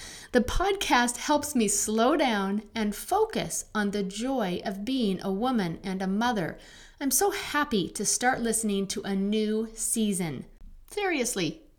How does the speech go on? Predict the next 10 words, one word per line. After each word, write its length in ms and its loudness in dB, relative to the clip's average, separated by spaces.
Brindy, 520 0
thank 400 -2
you 340 4
so 560 2
much. 440 0
And 140 -2
thank 220 -2
you 140 2
to 260 -2
everyone 640 2